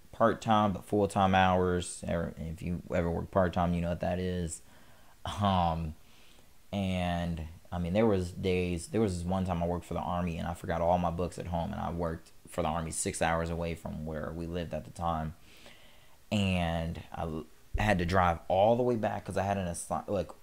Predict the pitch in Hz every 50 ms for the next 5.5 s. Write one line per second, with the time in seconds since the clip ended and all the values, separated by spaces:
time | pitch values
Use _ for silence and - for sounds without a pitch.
0 | - - - - 107 110 113 117 - - - - 87 90 87 85 104 113 110 98
1 | 85 80 80 87 - - 85 85 82 - 85 87 85 82 85 85 85 80 80 82
2 | 85 90 95 101 92 90 87 87 - - - - - - - 87 95 87 82 80
3 | - - - - - - - - - - 127 120 - - - - 120 113 113 113
4 | 117 110 104 104 104 104 104 104 98 - - - - - - - - - - -
5 | - - 98 92 85 82 85 - -